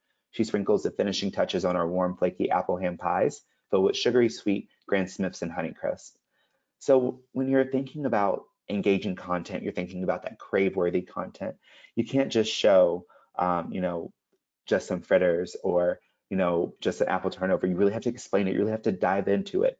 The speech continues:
You have to paint that overall experience. More importantly, ending it on a sweet note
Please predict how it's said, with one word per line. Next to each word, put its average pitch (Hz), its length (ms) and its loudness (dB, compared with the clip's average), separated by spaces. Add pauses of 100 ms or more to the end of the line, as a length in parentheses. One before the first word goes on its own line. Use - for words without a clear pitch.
(200)
You 117 60 2
have 110 80 -2
to 113 100 0
paint 101 240 -6
that 95 160 0
overall 90 360 0
experience. - 760 -6 (320)
More 107 120 2
importantly, 101 520 -2
ending 98 320 -2
it - 180 -6 (120)
on 90 120 -2
a 87 60 -4
sweet - 320 -2
note 92 260 -2